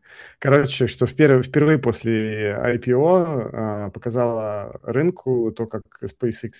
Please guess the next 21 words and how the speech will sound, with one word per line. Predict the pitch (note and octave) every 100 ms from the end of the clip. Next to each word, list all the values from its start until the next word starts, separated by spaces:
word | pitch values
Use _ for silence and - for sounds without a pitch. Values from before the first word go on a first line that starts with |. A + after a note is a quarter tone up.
| -
э, | G#2 G2+ G2+ G2 G2+ G1+ - - _
э, | A1 - -
реально, | B2+ B2+ G#2+ G2 F#2+ _ _
м, | - F2+ F2+ F2+ -
работает, | A2 B2 E3+ D3 B2+
что | - -
там | G2 F#2+
хорошего, | - A2+ - G#2+
что | _
там | - G2
плохого. | G#2+ - D#3 D3+ B2+ - - - - _
А, | A2 A2 G#2 G#2 G2+ G2+ G2+ -
и | B2
непосредственно | B2 A2+ G#2 A#2+ - G#2
как | G2
сама | - A2
компания | G2 G2+ - C#3+ B2+
для | G#2 G2+
всех | - G#2+
остальных, | F#2+ - G2+ A2 - -
а, | G#2+ G2 F#2 F#2+ G2